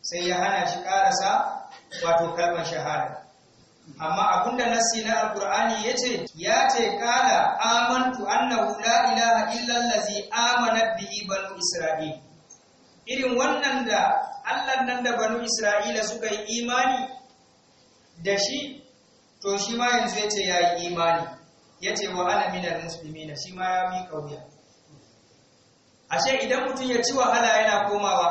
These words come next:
Allah. Idan mutum ya wahala, in ya yi sa'a sai ya koma wa Allah.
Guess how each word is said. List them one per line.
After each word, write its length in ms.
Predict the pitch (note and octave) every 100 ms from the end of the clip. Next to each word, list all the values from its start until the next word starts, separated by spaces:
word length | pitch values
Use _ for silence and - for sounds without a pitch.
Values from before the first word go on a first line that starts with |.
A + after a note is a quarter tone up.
| E3
Allah. 420 | F3 - - - - - - - _ _ _ _ - - - - - - - - -
Idan 240 | E3+ B3+ C4
mutum 180 | A#3+ A#3+
ya 120 | A#3
wahala, 600 | A3+ - B3 B3 - - - - - _ - - _ _ - - A3
in 120 | A#3+
ya 100 | B3
yi 60 | B3
sa'a 380 | A#3+ A#3+ - A3
sai 140 | A3+ G#3
ya 80 | G3+
koma 220 | G3+ G3+
wa 220 | F#3+ F3+
Allah. 380 | E3+ D#3+ D#3 -